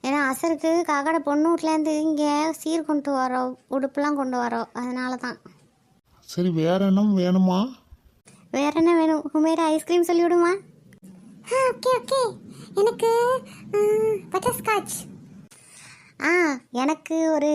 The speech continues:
Speaker 1: வெண்ணிலா, அவளுக்கு ஒரு பட்டர்ஸ்காட்ச். வேற நீ எக்ஸ்ட்ரா எது வாங்கிட்டு வந்தாலும் நாங்க திங்க தான் செய்வோம், ஒரு பிரச்சனையும் இல்ல. அதுவும் இந்த அருண் ஐஸ்கிரீம்ல குட்டி குட்டி பைட்ஸ் வருதுல்ல, அந்த மாதிரி வாங்கிட்டு வந்தா கூட ஃப்ரிட்ஜ்ல போட்டு வச்சு அப்பப்போ தின்னுக்கலாம்.
Speaker 3: யா, ஆமா, ஐஸ்கிரீம் அது ஒண்ணு தாண்டி இப்ப குறைச்சலா இருக்குது.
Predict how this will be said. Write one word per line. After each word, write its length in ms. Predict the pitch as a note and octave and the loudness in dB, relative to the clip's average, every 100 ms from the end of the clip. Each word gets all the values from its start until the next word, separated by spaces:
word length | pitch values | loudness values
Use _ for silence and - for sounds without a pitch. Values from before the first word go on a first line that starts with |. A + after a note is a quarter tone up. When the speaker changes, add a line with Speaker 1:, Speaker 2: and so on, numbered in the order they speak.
| C#4+ C#4+ C4+ | 2 0 -2
Speaker 1:
வெண்ணிலா, 380 | C4+ C#4 D4+ E4+ A4+ - - | -2 0 0 0 -4 -8 -6
அவளுக்கு 360 | C4+ D4+ D4+ | -2 0 0
ஒரு 100 | D4 | 0
பட்டர்ஸ்காட்ச். 640 | B3 A#3 B3+ - A3 G3+ - - _ _ - | -2 -4 -4 -6 -8 -8 -14 -18 _ _ -12
வேற 400 | - D4+ F#4+ G#4 | -4 0 2 2
நீ 240 | F#4+ F#4 F4+ | 2 2 2
எக்ஸ்ட்ரா 380 | E4+ - B4+ G#4+ | -2 -2 0 2
எது 120 | G#4 | 2
வாங்கிட்டு 240 | A4 A4 A4 | 2 2 2
வந்தாலும் 240 | A#4 B4 | 2 2
நாங்க 140 | A4 F4+ | 2 2
திங்க 200 | F4 G4 | 4 4
தான் 140 | G#4 | 2
செய்வோம், 240 | E4+ C#4+ | 2 2
ஒரு 120 | C#4+ E4 | 0 0
பிரச்சனையும் 520 | D#4+ D#4+ F4+ F#4 E4+ | -2 -2 2 4 4
இல்ல. 180 | C#4 B3+ - F4+ - C#4+ | 2 -4 -12 -14 -12 -2
அதுவும் 200 | D#4+ F#4 | 2 4
இந்த 120 | F4 | 4
அருண் 260 | D4+ F4+ F#4 | 4 4 2
ஐஸ்கிரீம்ல 360 | F4 F4 F4 | 2 4 4
குட்டி 200 | F4+ F4 | 2 0
குட்டி 200 | F4+ F#4 | 0 0
பைட்ஸ் 400 | D4+ D#4+ G4 F#4+ | 0 2 0 0
வருதுல்ல, 360 | F#4 D4+ B3 C4 | 0 0 -2 -4
அந்த 300 | C4+ C4 C#4 | -2 -2 -2
மாதிரி 220 | D4 D#4+ | -2 0
வாங்கிட்டு 280 | D4+ D4 D#4 | 0 -2 -2
வந்தா 140 | D4+ | -2
கூட 160 | C#4+ E4 | -2 -2
ஃப்ரிட்ஜ்ல 380 | E4+ C#4+ C#4 D#4 | -2 -4 -2 -4
போட்டு 240 | C#4+ C#4+ | -4 -6
வச்சு 180 | D4 E4+ D4 | -6 -4 -4
அப்பப்போ 280 | D#4+ D#4 F4 | -6 -10 -8
தின்னுக்கலாம். 440 | D#4+ D#4 D4+ D#4 - D4 - _ _ _ _ - - _ _ - | -6 -6 -6 -8 -10 -20 -20 _ _ _ _ -20 -20 _ _ -4
Speaker 3:
யா, 140 | F5+ D#5+ - - _ - | 0 0 -2 -10 _ -2
ஆமா, 140 | D#5 D#5+ - _ - | 0 0 -4 _ -6
ஐஸ்கிரீம் 300 | C#5+ F5 E5+ | -2 2 2
அது 180 | D4 D5 A4+ | 2 2 2
ஒண்ணு 160 | C#5 E5+ | 2 4
தாண்டி 200 | F5 F#5 | 4 2
இப்ப 100 | F5 C5+ | 2 4
குறைச்சலா 320 | D5+ D#5 E5+ | 2 2 2
இருக்குது. 300 | C5 B4+ A4 | 2 2 2